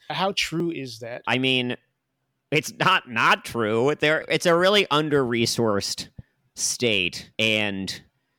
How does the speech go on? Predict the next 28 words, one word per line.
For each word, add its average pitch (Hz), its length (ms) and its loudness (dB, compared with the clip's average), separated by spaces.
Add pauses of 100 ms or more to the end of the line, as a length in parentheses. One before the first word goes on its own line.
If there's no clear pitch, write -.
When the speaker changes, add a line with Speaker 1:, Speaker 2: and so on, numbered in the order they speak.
(1300)
Speaker 2:
where 139 260 2
that 127 180 0
comes 123 240 -8
from 117 340 -2
i-, 107 180 -4
is, 107 320 -4
is - 220 -6 (280)
a 117 60 -8
complicated 110 560 -4
answer, 107 420 -4
but 110 140 -2
it's 110 120 -6
basically 127 500 -2
the 104 120 -6
story 127 460 -2
of 95 160 -4
the 101 140 -6 (220)
twentieth 113 300 -2
century 107 400 -6
being 104 280 -6
that 104 180 -12
there 104 140 2
was 104 140 0
this 107 200 -2
industrial 101 920 0 (1080)
age 113 640 2
that 123 200 0
was, 113 380 0